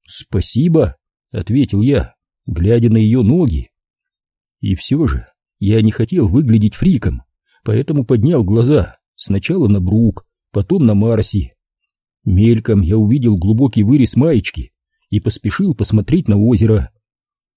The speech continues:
«Хороший вечер!» «Ты должна ответить на вопрос», сказала Брук. «Пахнут ли деревья зелёным?» «Что-что?» со смехом переспросила Марси. «Зелёным», повторила Брук.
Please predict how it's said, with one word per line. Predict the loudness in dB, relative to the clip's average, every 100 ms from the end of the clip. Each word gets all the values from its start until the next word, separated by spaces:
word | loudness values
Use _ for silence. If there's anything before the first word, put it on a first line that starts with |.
| _
«Хороший | _ -4 0 2 2 2 0
вечер!» | 2 2 2 -2 -8 _ _ _ _ _ _ _ _ _ _ -6
«Ты | -2
должна | 2 0 2 0
ответить | 2 2 2 2
на | 0
вопрос», | 0 2 4 4 0 _ _
сказала | -12 -8 -4 -2 -2
Брук. | 0 -2 -4 _ _ _ -2
«Пахнут | 0 2 0 0
ли | 0
деревья | 2 4 4 2
зелёным?» | 2 2 4 4 2 0 -4 _ _ _
«Что-что?» | -16 -4 0 0 0 2 4 4 2 -2 _ _
со | -6 -4
смехом | -2 -2 0 -2
переспросила | -2 -4 -4 -6 -2 0
Марси. | 0 0 -4 -10 _ _ _ _ _
«Зелёным», | -6 2 4 6 4 4 4 4 2 2 0 -8 _ -10
повторила | -8 -4 -2 0
Брук. | 0 0 -2